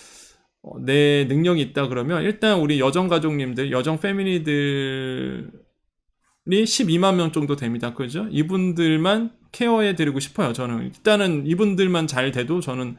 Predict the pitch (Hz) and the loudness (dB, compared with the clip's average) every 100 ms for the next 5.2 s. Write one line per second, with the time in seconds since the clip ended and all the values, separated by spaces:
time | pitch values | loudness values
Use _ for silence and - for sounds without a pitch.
0 | - - 208 208 180 156 120 117 113 113 | -16 -8 -2 0 -2 -4 -6 -8 -6 -8
1 | 139 _ _ _ _ - 131 165 156 127 | -10 _ _ _ _ -10 -6 -4 -4 -6
2 | - - - - 143 135 127 160 160 139 | -12 -20 -20 -12 -8 -4 -2 -2 -2 -4
3 | 135 131 120 117 170 180 175 202 180 139 | -4 -6 -2 2 2 2 0 -2 -2 -4
4 | 127 117 113 113 - _ _ _ _ _ | -6 -8 -10 -12 -14 _ _ _ _ _
5 | _ 143 | _ -12